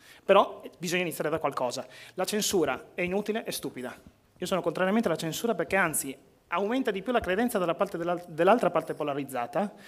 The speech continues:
e poi è una questione in cui internet non puoi censurare niente, perché una volta che l'ha condiviso un articolo in un sito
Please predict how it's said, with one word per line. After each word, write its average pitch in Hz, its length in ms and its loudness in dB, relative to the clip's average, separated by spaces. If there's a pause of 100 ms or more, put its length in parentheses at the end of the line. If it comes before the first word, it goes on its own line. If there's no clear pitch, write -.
(240)
e 233 100 2
poi 214 160 6
è - 20 2
una 214 160 2
questione 202 340 0
in 175 80 -2
cui 139 300 -6
internet 156 480 -6
non 208 100 -6
puoi 233 140 -2
censurare 220 440 0
niente, 139 400 -2 (180)
perché 196 180 -6
una 254 100 0
volta 247 160 2
che 170 60 0
l'ha 165 100 0
condiviso 185 520 -4
un 180 140 -4
articolo 190 500 -4
in 180 100 -6
un 190 100 -4
sito - 460 -8